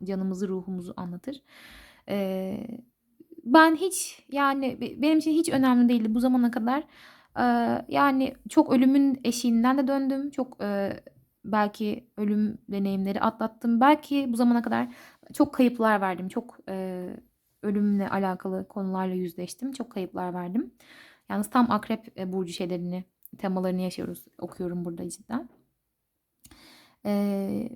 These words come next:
ve yani, çok şeylere açıktım, risklere, eee, saçma sapan insanların gelip benim, eee, kandırmasına veya, işte, benden faydalanmasına çok açıktım. Böyle şeylere, eee,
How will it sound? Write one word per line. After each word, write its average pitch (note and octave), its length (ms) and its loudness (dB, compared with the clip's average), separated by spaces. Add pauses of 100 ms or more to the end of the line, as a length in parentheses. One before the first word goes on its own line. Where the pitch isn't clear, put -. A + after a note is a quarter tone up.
ve C#4+ 420 4 (100)
yani, B3 540 2 (840)
çok - 340 4 (160)
şeylere B3 380 2
açıktım, G#3+ 580 -4
risklere, G#3 680 -2 (360)
eee, G3 520 -2 (1400)
saçma B3 320 2
sapan A#3+ 220 2
insanların A3 520 2
gelip G#3+ 300 -4
benim, G#3+ 360 0 (420)
eee, G3 440 -2 (260)
kandırmasına G#3 960 2
veya, G3+ 260 0
işte, G3+ 340 -6
benden G#3+ 320 2
faydalanmasına G3 880 -2
çok - 220 -4
açıktım. G3+ 480 -4
Böyle A3+ 200 2
şeylere, B3+ 440 0 (400)
eee, G#3+ 440 0